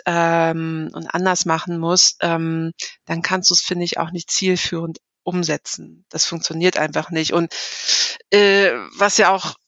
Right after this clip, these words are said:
ganz, ganz eindeutig, also es muss ja auch vom Management einfach getragen werden. Also wenn's nicht der, wie heißt es immer, der Kopf stinkt, äh, nee, der Fisch fängt am Kopf zu stinken oder so, ne? Genau. Aber ist ja, <laughs> ist ja so in der Richtung.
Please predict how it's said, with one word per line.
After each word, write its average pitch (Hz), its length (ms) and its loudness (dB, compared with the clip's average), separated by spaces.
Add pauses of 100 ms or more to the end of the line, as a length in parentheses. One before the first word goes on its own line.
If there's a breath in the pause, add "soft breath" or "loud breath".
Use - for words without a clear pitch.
(220)
ganz, 196 240 -4
ganz 202 180 -2
eindeutig, 196 400 0
also 180 160 -10
es 175 140 0
muss 202 160 0
ja 190 80 2
auch 185 80 -4
vom 185 160 -4
Management 185 540 0
einfach 165 340 -6
getragen 160 640 -2
werden. 156 220 -4
Also 160 260 -4
wenn's 165 260 -2
nicht - 440 -2 (260)
der, 165 80 -8 (360)
wie 185 100 -4
heißt 185 100 4
es 196 160 2
immer, 196 220 2
der 180 180 -6
Kopf - 320 -2
stinkt, - 640 -2
äh, 185 160 0
nee, 185 180 6
der 175 140 0
Fisch - 460 2
fängt 180 380 -4
am 175 160 -4
Kopf - 260 0
zu - 180 -8
stinken 196 320 0
oder 175 200 2
so, 165 160 0
ne? 214 160 2 (340 loud breath)
Genau. 175 240 4 (200 loud breath)
Aber - 260 4
ist - 140 0
ja, 269 60 8
<laughs> - 1080 -6
ist - 180 0
ja 226 140 4
so 233 140 4
in 226 140 4
der 214 220 2
Richtung. 226 420 2